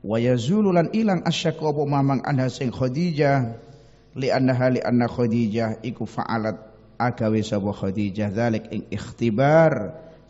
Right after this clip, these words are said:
lin Nabi sallallahu alaihi wasallam. Wa liyakhtabira lan supaya weruh sapa Kanjeng Nabi huwa ya Kanjeng Nabi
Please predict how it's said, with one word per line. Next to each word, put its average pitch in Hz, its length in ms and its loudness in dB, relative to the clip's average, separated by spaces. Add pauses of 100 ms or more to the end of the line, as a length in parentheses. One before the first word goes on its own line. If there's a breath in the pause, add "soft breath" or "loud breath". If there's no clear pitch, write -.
lin 127 160 2
Nabi 107 240 2
sallallahu 98 720 -4
alaihi 95 400 -4
wasallam. 98 720 -8 (560 loud breath)
Wa 117 160 0
liyakhtabira 117 960 2
lan 113 160 2
supaya 107 480 0
weruh 147 400 2
sapa 120 400 -2
Kanjeng 110 320 2
Nabi 107 320 -2
huwa 107 160 0
ya 104 160 -2
Kanjeng 98 320 -4
Nabi 165 400 -2